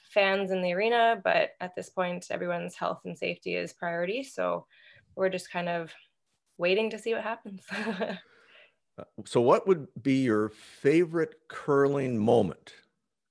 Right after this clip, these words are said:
Speaker 1: Favorite curling moment? Uh,
Speaker 2: That's a
Speaker 1: well,
Speaker 2: tough one,
Speaker 1: I,
Speaker 2: huh?
Speaker 1: it's hard to pick, it's hard to pick just one.
Speaker 2: Just one, I know.
Speaker 1: But playing our Olympic trials in twenty thirteen at the M T S Center in Winnipeg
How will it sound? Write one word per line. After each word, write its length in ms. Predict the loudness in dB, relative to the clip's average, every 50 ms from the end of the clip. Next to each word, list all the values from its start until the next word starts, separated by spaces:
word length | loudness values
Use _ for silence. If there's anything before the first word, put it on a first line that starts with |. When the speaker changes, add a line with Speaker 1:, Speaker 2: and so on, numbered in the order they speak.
| _ _ _ _ _ _ _ -20 -20 -20 -20 -14
Speaker 1:
Favorite 500 | -8 -6 -6 -6 -6 -6 -6 -8 -8 -12 -16 -14
curling 380 | -12 -8 -6 -6 -6 -8 -8
moment? 480 | -10 -10 -10 -10 -10 -12 -12 -16 -18 -20 _ _ _ _ _ _ _ _ _ _ -20 -20 -20 -20 -20 -20 _ _ _ _ _ _
Uh, 380 | 2 6 6 8 8 6 4 2 -2 -10 -14 -14 -14 -14 -16 -14 -14 -14 -12 -12 -14 -14 -16 -20 -20 -20 _ _ _ _ _ _ _ _
Speaker 2:
That's 160 | -6 0 0
a 60 | 2 4
Speaker 1:
well, 160 | 6 4 6
Speaker 2:
tough 100 | 6 2
one, 140 | 2 2 2
Speaker 1:
I, 20 |
Speaker 2:
huh? 80 | 2 2
Speaker 1:
it's 80 | 6
hard 180 | 6 4 6 4
to 60 | 4
pick, 140 | 6 8 8
it's 160 | 8 8 8
hard 160 | 6 6 8
to 80 | 6 4
pick 340 | 4 4 2 2 0 -2 0
just 260 | 2 2 0 -2 _
one. 200 | 2 6 8 8 10 8 8
Speaker 2:
Just 120 | 4 2 4
one, 300 | 4 4 4 4 4 2
I 120 | 2 4
know. 380 | 4 4 4 4 2 0 -4 -14 -18 -18 -18 -18 -16 _
Speaker 1:
But 540 | 2 4 6 8 8 8 6 4 0 -6 -16 -20 _ _ _ _ _ _ _ _ _ _ _ _ -20 -20 _ -20 -20 -20 _ _ -14
playing 640 | 2 6 6 8 8 8 6 4 4 2 2 4
our 140 | 6 6 8
Olympic 300 | 8 8 6 4 0 -4 -2
trials 360 | 0 0 2 2 2 0 0
in 80 | -4 -6
twenty 260 | -4 -4 -4 -4 -2
thirteen 680 | -2 -2 -2 -2 -4 -8 -6 -4 -2 -2 -2 -2 -4 -4
at 120 | -6 -6 -2
the 100 | -2 -2
M 140 | -2 -2 -2
T 140 | -4 -2 -2
S 220 | -2 -2 -4 -4
Center 480 | -2 -2 0 0 0 0 0 -2 -4 -6
in 220 | -4 -4 -2 -2 -2
Winnipeg 640 | -2 -4 -6 -6 -2 -2 0 0 0 -2 -6 -10